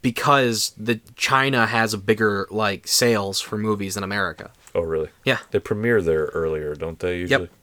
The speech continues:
Speaker 2: Yeah, I think there w-, was towards the end, there's, like, a beach in China, but it's
Speaker 1: Mm-hmm.
Speaker 2: mostly, i-, imagine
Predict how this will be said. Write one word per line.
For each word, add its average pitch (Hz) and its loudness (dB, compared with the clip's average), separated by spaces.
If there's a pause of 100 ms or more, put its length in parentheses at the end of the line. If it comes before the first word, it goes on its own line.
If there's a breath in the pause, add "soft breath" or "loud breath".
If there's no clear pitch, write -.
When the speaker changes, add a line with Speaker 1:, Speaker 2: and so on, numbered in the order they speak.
(640 loud breath)
Speaker 2:
Yeah, 139 8
I 139 6
think 156 4
there 131 8
w-, 110 0 (480)
was 104 6
towards 90 4
the 87 4
end, 82 0
there's, 82 2
like, 80 2
a 76 -2
beach 87 -4
in 78 -8
China, 76 -8
but 87 4
it's 90 4
Speaker 1:
Mm-hmm. - 4
Speaker 2:
mostly, 117 6 (400 loud breath)
i-, 120 4
imagine 131 4